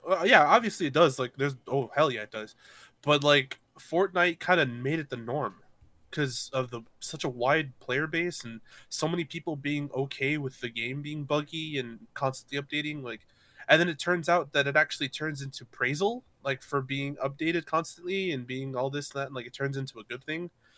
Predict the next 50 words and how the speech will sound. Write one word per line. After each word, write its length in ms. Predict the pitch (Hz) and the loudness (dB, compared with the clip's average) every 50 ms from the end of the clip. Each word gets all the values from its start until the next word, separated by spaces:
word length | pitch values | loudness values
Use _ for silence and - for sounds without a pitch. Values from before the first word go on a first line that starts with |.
| _ - - - | _ -20 -4 2
I 120 | - 143 160 | 4 4 4
think 220 | - 208 196 180 | 4 2 -4 -4
Fortnite 440 | - - 160 170 165 170 170 175 143 | -4 -4 -4 -4 -2 -2 -4 -4 -4
really 220 | 147 156 165 160 143 | -4 -4 -4 -4 -4
started 400 | - - - 143 151 147 131 - | -4 -2 0 0 0 0 -2 -6
that 200 | 104 104 - - | -8 -8 -8 -10
for 160 | - - - - | -14 -14 -12 -12
us. 120 | - - - | -10 -4 0
And 100 | 139 151 | 0 0
I 40 | 143 | 0
think 220 | - 214 208 - | 0 -6 -14 -14
Fortnite 580 | - - 196 208 226 202 175 160 160 160 147 - _ - | -6 -2 0 0 0 0 0 0 0 0 0 -4 _ -8
gave 400 | - 143 147 147 147 143 143 - _ _ _ _ _ - - | -4 -2 -2 -2 -2 -4 -6 -14 _ _ _ _ _ 4 8
other 220 | 175 202 190 185 | 8 8 8 6
creators 500 | - - - 143 135 135 135 135 127 123 | 0 0 -4 -2 -2 0 -2 -2 -4 -4
the 120 | 131 127 120 | -4 -4 -4
idea 460 | 120 120 120 120 117 120 120 123 120 | -4 -6 -6 -6 -4 -4 -4 -4 -4
that, 240 | 117 117 120 117 - _ _ - - - - - | -2 0 -2 -2 -2 _ _ -20 -20 -14 -8 -4
"Hey, 120 | - 226 190 | -2 -2 -2
we 120 | - 196 | 0 2
don't 160 | 214 262 220 | 2 2 2
have 200 | 139 180 262 - - | 2 -2 -4 -4 -4
to 100 | - 139 | -8 -8
fucking 360 | - - 139 139 - 123 127 | -6 -6 -6 -4 -6 -6 -6
finish 300 | - 156 165 175 156 - | -6 -4 -4 -4 -4 -6
the 80 | 117 110 | -10 -10
game, 240 | - 165 214 180 | -10 -10 -10 -8
dude. 180 | 131 117 117 123 | -8 -8 -8 -8
We 60 | 147 | -8
can 120 | - - - | -10 -10 -8
just, 240 | - 135 127 - - | -6 -6 -6 -6 -10
we 60 | 120 | -12
can 60 | 175 - | -12 -12
just 160 | 135 - - - | -12 -14 -12 -12
update 260 | 165 - - 123 - | -12 -12 -12 -16 -16
it. 60 | _ _ _ | _ _ _
Like, 120 | - - _ _ _ | -20 -20 _ _ _
it's 160 | _ - - - _ | _ -20 -20 -18 _
fine," 180 | - 160 156 127 _ _ _ - | -16 -14 -14 -14 _ _ _ -10
you 60 | 135 | -8
know? 80 | 139 143 _ - | -8 -8 _ -18
Like, 100 | - - _ _ _ _ _ _ _ _ _ _ _ - - - - | -20 -20 _ _ _ _ _ _ _ _ _ _ _ -20 -14 -4 0
I 80 | 139 143 | 2 2
think, 180 | 180 196 - - | 2 2 0 0
I 80 | 151 147 | 0 0
think 240 | 190 185 156 139 - | 0 -4 -4 2 6
that's 260 | 147 143 143 - - | 6 6 6 4 -4
what 80 | 143 - | -8 -6
kind 180 | - 143 127 120 | -4 -4 -4 -4
of 80 | 113 | -6